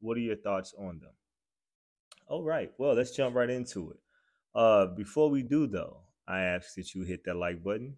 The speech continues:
hit that subscribe button, leave a comment down in the comment section, and also <laughs> hit that notification bell so that you can be notified whenever there's a new video up on the channel.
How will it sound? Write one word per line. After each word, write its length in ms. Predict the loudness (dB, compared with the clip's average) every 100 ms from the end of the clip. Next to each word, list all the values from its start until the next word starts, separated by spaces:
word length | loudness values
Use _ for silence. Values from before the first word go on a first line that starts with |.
| _ -18
hit 120 | -10
that 120 | -10
subscribe 520 | -10 -20 -4 -2 -2
button, 300 | -4 -6 -8 -18 _ _ _ -4
leave 140 | -2
a 60 | -2
comment 380 | -2 -4 0
down 160 | 0 0
in 60 | -4
the 60 |
comment 380 | -4 -6 -4 -8
section, 460 | -8 -10 -10 -18 -18 _ _ _ _ _ _ _ -8
and 100 | -4
also 280 | -4 -2 -4
<laughs> 20 |
hit 160 | -2 0
that 120 | 2
notification 680 | 0 -2 -2 0 0 -2 -4
bell 280 | -2 -4
so 180 | -4 -6
that 200 | -6 -8
you 100 | -12
can 140 | -10 -8
be 120 | -6
notified 600 | -4 -4 -4 -4 -4 -4
whenever 280 | -10 -10 -10
there's 180 | -10
a 60 | -10
new 220 | -12 -12
video 420 | -10 -10 -10 -12
up 120 | -14 _
on 120 | -20
the 60 | -20
channel. 280 | -14 -14